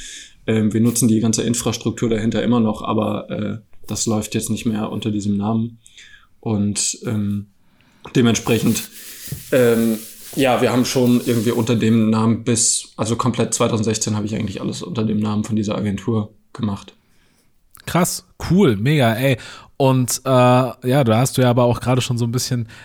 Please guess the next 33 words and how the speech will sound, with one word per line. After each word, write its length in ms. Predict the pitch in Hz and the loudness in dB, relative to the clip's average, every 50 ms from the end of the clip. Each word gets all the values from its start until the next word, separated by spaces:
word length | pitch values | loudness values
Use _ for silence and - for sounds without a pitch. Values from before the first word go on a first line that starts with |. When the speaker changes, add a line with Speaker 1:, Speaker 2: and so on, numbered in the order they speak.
| - - | -8 -2
Speaker 2:
meine 140 | 117 113 117 | 0 2 4
nächste 240 | 131 147 - - 123 | 4 2 2 0 0
Frage 340 | - - 135 143 147 131 | 2 2 4 4 4 4
wäre 120 | 123 123 127 | 4 4 4
jetzt 180 | 127 123 - | 4 2 0
gewesen, 380 | - 123 120 135 139 127 123 113 | 0 2 4 4 4 4 2 2
wie, 200 | 120 123 120 120 | 0 0 0 0
wie 100 | 123 117 | 0 2
war 120 | 127 127 | 2 2
das 140 | 135 139 127 | 2 2 0
am 100 | 123 113 | 0 0
Anfang, 300 | 110 117 127 - 120 117 | -2 -2 0 0 0 0
Jobs 260 | 107 123 127 - - | 2 0 0 -2 -2
zu 100 | - 127 | -2 -2
finden? 220 | 110 - 113 117 110 | 0 0 0 0 2
Weil 100 | 107 104 | 2 2
das 120 | 113 113 | 2 0
ist 120 | 127 117 - | 0 0 0
ja 80 | 120 | 0
immer 200 | 110 123 135 127 | 2 2 2 2
so, 120 | 113 113 107 | 2 2 2
glaub 180 | 110 113 110 | 2 2 2
ich, 100 | 110 110 | 2 2
ein 40 | 117 | 2
bisschen 220 | 117 110 - 123 | 0 0 0 0
die 80 | 110 107 | 0 0
Frage, 320 | - - 110 110 120 117 | 2 2 4 4 4 4
wenn 80 | 113 117 | 2 2
man 120 | 117 113 | 2 2
am 100 | 113 107 | 2 0
Anfang 300 | 101 120 120 - 127 120 | 0 -2 -2 -2 -2 -2
steht, 180 | 113 - 120 113 | 0 0 -2 -2
„Okay, 320 | 113 113 - 123 127 131 | -2 -2 0 0 2 2